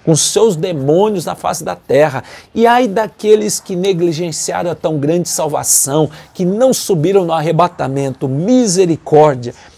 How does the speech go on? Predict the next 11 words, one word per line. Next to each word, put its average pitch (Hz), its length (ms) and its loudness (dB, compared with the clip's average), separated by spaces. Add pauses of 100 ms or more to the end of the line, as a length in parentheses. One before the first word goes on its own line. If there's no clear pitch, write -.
(100)
Então, 202 400 -6
amados, 160 440 -2
o 185 80 2
cavalo 175 540 2
vermelho 175 680 2 (240)
fala 165 380 0
de 156 120 -4
guerra. 143 520 2 (680)
E 247 80 2
o 262 60 2
terceiro 240 680 2